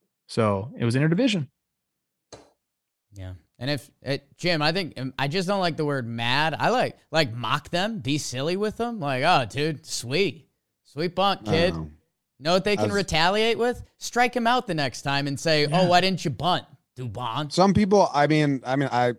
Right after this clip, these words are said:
Speaker 3: I was mad when I played sports, and I was not mad in any aspect of life. I don't really get mad. And then
Speaker 1: So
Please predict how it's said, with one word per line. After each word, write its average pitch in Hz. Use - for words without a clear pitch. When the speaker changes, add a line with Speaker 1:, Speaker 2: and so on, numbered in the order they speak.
Speaker 3:
I 123
was 120
mad 113
when 101
I 98
played 92
sports, -
and 92
I 92
was 92
not 101
mad 98
in 95
any 107
aspect 101
of 80
life. 92
I 92
don't 95
really 92
get 87
mad. 73
And 82
then 87
Speaker 1:
So 202